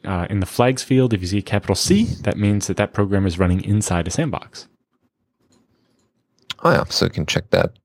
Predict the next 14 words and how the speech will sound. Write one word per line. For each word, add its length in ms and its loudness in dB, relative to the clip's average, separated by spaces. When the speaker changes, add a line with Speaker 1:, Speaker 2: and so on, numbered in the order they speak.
Speaker 2:
how 180 0
secure 500 0
Speaker 1:
Mm. 60 -10
Speaker 2:
that 260 -2
process 400 0
is. 220 -6
Speaker 1:
The 200 2
service 540 2
command, 460 -4
you 140 -2
know, 220 -2
service 540 0
foo 340 4
start 400 0